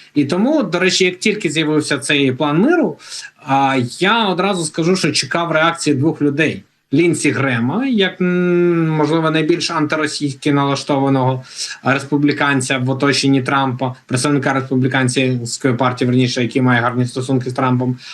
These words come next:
а також Мітча Маконнелла, Міч Макконнелл — це сенатор, також від республіканської партії, який, ну, скажімо так, за певними, за деякими чутками,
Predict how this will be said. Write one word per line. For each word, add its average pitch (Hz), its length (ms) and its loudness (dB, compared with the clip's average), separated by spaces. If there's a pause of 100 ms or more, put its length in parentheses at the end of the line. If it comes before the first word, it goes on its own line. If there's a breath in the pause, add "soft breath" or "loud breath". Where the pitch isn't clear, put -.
(120)
а - 120 0
також 220 360 0
Мітча 214 340 2
Маконнелла, 185 560 0 (440)
Міч 247 300 0
Макконнелл — 233 600 2
це 165 380 0
сенатор, 156 560 0
також 143 360 0
від 139 140 2
республіканської 131 760 0
партії, 123 540 0 (260 loud breath)
який, 170 760 2
ну, 180 100 0
скажімо 160 400 0
так, 156 200 -2
за 143 140 -2
певними, 123 840 0
за 131 140 0
деякими 127 500 0
чутками, 127 720 0